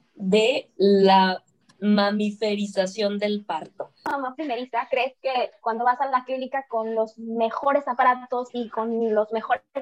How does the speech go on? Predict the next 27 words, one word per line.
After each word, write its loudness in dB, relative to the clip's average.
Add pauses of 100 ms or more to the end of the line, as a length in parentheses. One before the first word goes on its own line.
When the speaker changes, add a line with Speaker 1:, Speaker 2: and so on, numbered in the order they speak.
Speaker 2:
médicos -4 (340)
y 0
pagas -2 (240)
mucho -4 (120)
<laughs> 0
por 6
esto, 2 (400)
estás -2
en 0
una -4
buena -2
atención, -6 (100)
¿no? -6 (180)
Entonces, 0
regresar, 0
cuando -2
te -4
das -2
cuenta -4
que 4
regresar -2 (120)
a 0
lo -4
que -18
somos, 0 (200)
estas -4 (320)
mamíferas 2